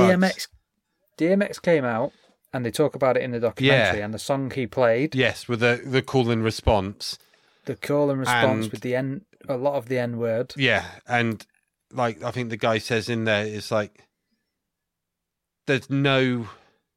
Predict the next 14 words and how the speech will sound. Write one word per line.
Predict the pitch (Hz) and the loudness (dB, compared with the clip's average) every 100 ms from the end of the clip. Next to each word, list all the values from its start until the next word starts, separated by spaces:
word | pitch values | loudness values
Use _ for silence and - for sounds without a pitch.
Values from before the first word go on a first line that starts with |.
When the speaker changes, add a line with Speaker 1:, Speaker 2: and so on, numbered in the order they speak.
| _ _ _ _ _ _ _ _ _ _ _ | _ _ _ _ _ _ _ _ _ _ _
Speaker 2:
there's | 135 117 | -8 -2
nothing | 143 147 156 151 143 - 135 127 | -2 0 0 0 0 0 -2 -2
clicking | - 143 143 131 | -4 -4 -2 -2
in | 131 | -2
their, | 127 127 117 107 - | 0 0 0 -4 -6
in | 131 123 117 | -4 -4 -6
the | 123 | -8
crowd's | - 123 113 | -4 -4 -4
head | - 135 110 104 | -4 0 0 -4
of | 101 120 101 - - - | -8 -8 -10 -18 -20 -4
what, | 120 92 | -2 -2
the, | 120 - | -8 -8
you | 127 | -2
know, | 110 107 | -2 -4